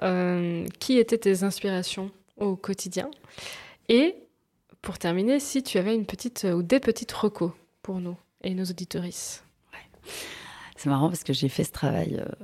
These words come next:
Speaker 2: récemment. J'ai, je devais dire trois personnes qui m'inspirent. <laughs> Et en fait, euh, bah,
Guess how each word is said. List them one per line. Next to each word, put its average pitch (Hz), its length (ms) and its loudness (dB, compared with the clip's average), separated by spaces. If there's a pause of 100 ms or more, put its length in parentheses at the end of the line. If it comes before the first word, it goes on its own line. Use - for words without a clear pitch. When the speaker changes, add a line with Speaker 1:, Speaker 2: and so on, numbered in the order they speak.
(160)
Speaker 2:
récemment. 139 520 -4
J'ai, - 360 -12
je 143 160 -12
devais 135 140 -4
dire 143 220 -10
trois - 200 -8
personnes 151 300 -4
qui - 120 -16
m'inspirent. - 560 -10
<laughs> - 1500 -8
Et 139 100 2
en 135 60 4
fait, 208 380 2
euh, 139 360 4
bah, 147 160 6